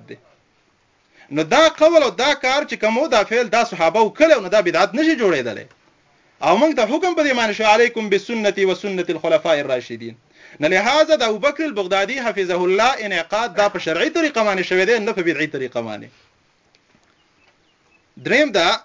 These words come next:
<clears throat> ويثبت عقد الإمامة ببيعة جماعة من العلماء أو من أهل الرأي والتدبير، وعند الأشعري يكفي الواحد من العلماء المشهورين، وذكر بعض الحنفية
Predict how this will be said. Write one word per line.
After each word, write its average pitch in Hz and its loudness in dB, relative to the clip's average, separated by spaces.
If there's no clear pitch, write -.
<clears throat> - -14
ويثبت 294 2
عقد 294 4
الإمامة 247 -2
ببيعة 247 0
جماعة 233 -2
من 226 -2
العلماء 208 2
أو 226 -2
من 208 -4
أهل 190 -2
الرأي 226 -2
والتدبير، 220 -2
وعند 233 2
الأشعري 214 -4
يكفي 233 -2
الواحد 233 0
من 226 -2
العلماء 190 0
المشهورين، 214 -2
وذكر 196 2
بعض 240 0
الحنفية 202 -2